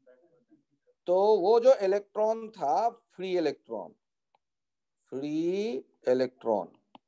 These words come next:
ये ए एक्सेलरेशन से रॉड जा रहा है। और एनालिसिस,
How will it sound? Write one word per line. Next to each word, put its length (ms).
ये 240
ए 180
एक्सेलरेशन 560
से 140
रॉड 260
जा 160
रहा 260
है। 140
और 240
एनालिसिस, 480